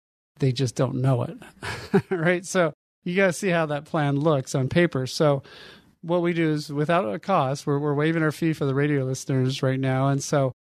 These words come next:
what we do is we take that income plan, you know, what, how are you gonna get income in the rest of, the rest of your life? We're gonna take that investments. How are your investments doing? What kind of tax issues are they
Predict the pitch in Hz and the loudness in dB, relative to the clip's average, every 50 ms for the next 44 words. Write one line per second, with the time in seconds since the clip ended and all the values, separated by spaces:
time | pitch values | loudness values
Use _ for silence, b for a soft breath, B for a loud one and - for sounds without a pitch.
0 | _ _ - 185 180 170 160 170 165 143 147 139 - - 170 170 165 165 - 160 | _ _ -2 -2 0 0 0 0 -2 -2 -2 -4 -4 -2 -2 -2 -2 -2 -2 0
1 | 143 135 139 165 190 - - 175 180 185 170 190 175 - 165 151 143 - - 143 | 0 0 0 -2 -6 -10 -10 -6 -2 0 0 0 0 0 0 -2 -2 -2 0 0
2 | 131 127 123 127 131 143 139 127 123 127 131 147 156 160 160 - - 160 170 180 | 0 0 0 -2 0 0 0 0 0 0 2 2 2 0 -2 -6 -4 -2 0 0
3 | 180 180 170 160 156 156 143 147 160 165 - 147 135 127 127 127 127 131 131 123 | 0 0 0 0 0 0 0 0 -2 -2 -2 0 0 0 0 0 0 0 -2 -2
4 | - - 170 151 151 147 147 151 165 151 147 - - 147 131 131 131 131 131 127 | -2 -2 -2 -2 -2 -4 -4 -2 0 0 0 0 0 -2 0 2 2 2 2 0
5 | 123 - B B B B B B B B B B B B 165 160 160 151 - 180 | -2 -4 B B B B B B B B B B B B -2 0 0 0 0 -2
6 | 175 160 - 156 143 139 135 127 147 160 170 - - 131 123 113 - - - 143 | -2 0 0 0 0 0 0 2 2 2 2 2 0 -4 -4 -4 -4 -6 -4 -2
7 | 143 156 165 170 170 165 151 147 151 147 139 - 170 151 139 - 160 151 147 147 | 0 0 2 2 0 0 0 0 0 -2 -2 -2 -4 -6 -4 -2 0 0 2 2
8 | 147 147 139 143 143 - - 151 143 127 - 151 139 139 135 - - 147 135 - | 2 0 -2 -4 -6 -2 0 0 0 0 0 0 0 0 0 -2 -2 -2 -2 0
9 | - 147 131 123 127 127 123 127 131 139 147 151 | 0 0 0 0 0 0 0 2 2 2 2 0